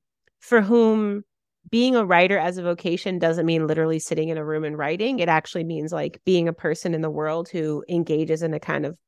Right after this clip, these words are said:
series of public literacy projects or who,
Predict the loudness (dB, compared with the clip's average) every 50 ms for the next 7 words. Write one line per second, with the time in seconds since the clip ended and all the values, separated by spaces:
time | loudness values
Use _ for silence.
0 | _ _ _ _ -14 -6 -2 0 2 2 2 0 -2 -2 -2 0 0 0 -2 -4
1 | -4 -4 -4 -4 -4 -4 -6 -8 -6 -2 0 0 0 0 -2 -4 -6 -4 -2 -2
2 | 0 0 -2 -2 -2 -4